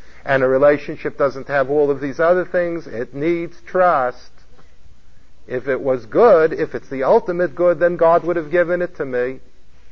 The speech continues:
Now, Rav Moshe Chaim Luzzatto says like this, and listen carefully. Rav Moshe Chaim Luzzatto says like this. He says, "If Adam HaRishon would have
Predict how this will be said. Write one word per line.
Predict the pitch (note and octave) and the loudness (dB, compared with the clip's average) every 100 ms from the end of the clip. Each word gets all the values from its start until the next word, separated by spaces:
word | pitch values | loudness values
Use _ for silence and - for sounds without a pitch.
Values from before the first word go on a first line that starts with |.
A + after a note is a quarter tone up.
| - - - | -16 -16 -8
Now, | B2 C#3+ F#2+ - - - - - | -4 -2 -4 -8 -16 -16 -14 -12
Rav | G2+ | -2
Moshe | C#3+ F3+ F3 | 0 0 -2
Chaim | E3 E3 | -4 -4
Luzzatto | D#3+ C#3+ E3+ D#3+ D#3 | -4 -2 -2 -2 -4
says | - D3+ | -4 -4
like | D#3 C#3+ | -2 -2
this, | - C#3+ | -2 -6
and | B2 A#2 | -6 -6
listen | E3 - - | -6 -8 -6
carefully. | D#3 E3 - D2+ - - - - - - - | -4 -4 -4 -10 -10 -14 -16 -16 -16 -16 -14
Rav | - G#2+ | -10 -2
Moshe | D3 E3+ | -2 -2
Chaim | - E3 E3+ | -4 -4 -4
Luzzatto | D#3+ - D#3+ D3+ D3+ | -4 -4 -4 -4 -6
says | - D3+ D3 | -4 -2 -2
like | C3+ C3 | -4 -2
this. | B2+ A#2+ - - - - - - - - - - - | -4 -4 -8 -16 -16 -16 -16 -16 -16 -16 -16 -16 -10
He | - B2+ | -6 -2
says, | - D3+ B2+ | 2 2 2
"If | D3 - - | -4 -6 0
Adam | D3+ F#3+ G3+ | 2 4 4
HaRishon | F3+ F3 F#3+ - E3+ | 4 4 2 -2 -2
would | C3+ | 0
have | B2 | 0